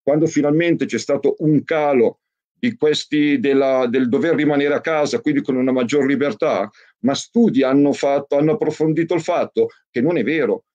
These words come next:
Il calo a livello di fight and flight non c'è stato, lo stress cronico è continuato ad andare ad avan-, avanti, e questo stress cronico purtroppo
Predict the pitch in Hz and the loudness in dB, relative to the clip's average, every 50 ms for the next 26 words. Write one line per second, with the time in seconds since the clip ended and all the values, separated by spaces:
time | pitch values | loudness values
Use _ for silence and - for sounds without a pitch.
0 | _ _ 156 156 156 - 214 202 190 160 139 131 135 143 135 131 135 143 135 165 | _ _ -8 -8 -4 -4 -2 0 2 4 4 4 2 2 2 2 2 2 2 2
1 | 165 160 160 147 139 120 127 123 - 151 143 - 196 185 156 175 165 175 196 - | 2 2 2 2 2 2 0 -2 -2 -4 -2 -2 -2 -2 -2 -2 -2 -2 -4 -4
2 | - 156 139 147 170 - 160 110 - - 156 147 131 113 - 107 101 - _ _ | -2 0 0 0 0 -2 -2 -6 -4 -4 -2 -2 -2 -2 -2 -4 -6 -6 _ _
3 | _ _ _ 113 131 - - - 180 214 214 - - - 190 175 160 127 120 107 | _ _ _ -4 -4 -4 -2 -4 -4 -4 -4 -4 -4 -2 0 0 2 2 0 -2
4 | 110 - 107 113 117 - _ _ _ - 113 - 156 147 - - 147 139 127 135 | 0 0 0 0 0 -2 _ _ _ -10 -4 -2 -2 -2 0 2 0 2 2 0
5 | 143 - 220 208 214 170 123 123 113 107 101 98 98 123 147 156 131 - 110 113 | 0 -2 -2 0 2 2 2 2 2 0 0 0 0 0 0 -2 -2 -2 -2 -2
6 | 123 151 170 143 117 - 98 92 - _ _ _ _ _ _ _ _ _ _ 170 | 0 0 0 -2 -2 -4 -6 -10 -10 _ _ _ _ _ _ _ _ _ _ -6
7 | - - 247 233 220 165 - - - 180 202 - - 190 180 185 208 226 226 226 | 0 0 0 0 2 -2 -2 -2 -2 -4 -4 -2 -2 0 2 2 2 0 0 -2
8 | 233 160 - - 160 175 165 160 - 165 151 139 123 - - 190 196 - | -4 -4 -2 0 2 2 2 0 0 0 0 0 0 -2 -2 -2 -2 -2